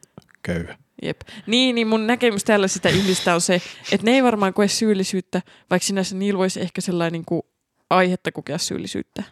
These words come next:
Speaker 2: Oliks tää jotenkin
Speaker 1: No, joo, kyllä mä, mä hiffaan tuon.
Speaker 2: Niin, sä hiffaat
Speaker 1: No, kyllä
Speaker 2: tän.
Speaker 1: mä hiffaan tän, niinku,
Speaker 2: Jep.
Speaker 1: eriarvoistumisen
Speaker 2: Niin.
Speaker 1: tuoman, ö,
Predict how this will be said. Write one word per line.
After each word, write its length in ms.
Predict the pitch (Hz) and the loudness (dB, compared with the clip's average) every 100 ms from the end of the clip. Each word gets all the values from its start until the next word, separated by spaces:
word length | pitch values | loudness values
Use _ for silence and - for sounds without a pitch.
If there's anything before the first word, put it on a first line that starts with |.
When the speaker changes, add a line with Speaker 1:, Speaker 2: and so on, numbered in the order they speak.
| _ _ _ _ _ _ _ _ _ _ _ _ _ _ _ | _ _ _ _ _ _ _ _ _ _ _ _ _ _ _
Speaker 2:
Oliks 220 | 196 196 - | 0 0 0
tää 100 | 180 | -2
jotenkin 320 | 170 123 117 - | 0 -2 -2 -8
Speaker 1:
No, 60 | 110 | -4
joo, 380 | 110 101 87 - | 2 2 2 -2
kyllä 140 | - 107 | -2 0
mä, 100 | 113 | 0
mä 220 | 104 107 | 0 0
hiffaan 500 | 110 104 - - - | 0 0 -4 -6 -6
tuon. 200 | - 90 - | -6 -12 -8
Speaker 2:
Niin, 180 | 208 202 | -6 -2
sä 100 | 214 | 0
hiffaat 380 | 196 - - | 0 -4 -8
Speaker 1:
No, 40 | 110 | -4
kyllä 120 | 117 120 | 0 2
Speaker 2:
tän. 60 | |
Speaker 1:
mä 60 | 135 | 2
hiffaan 460 | 104 87 - 90 | -2 -4 -4 -4
tän, 200 | 90 90 | -4 -8
niinku, 260 | 90 - - | -8 -8 -4
Speaker 2:
Jep. 200 | 185 - - _ _ - | -4 -6 -14 _ _ -2
Speaker 1:
eriarvoistumisen 1080 | 104 95 90 90 90 90 - - - - - - | 0 0 -2 -4 -4 -6 -6 -6 -6 -8 -10 -8
Speaker 2:
Niin. 260 | 202 180 | -6 -4
Speaker 1:
tuoman, 440 | 180 92 87 85 95 | -2 -2 -2 -6 -6
ö, 300 | 95 95 | -8 -8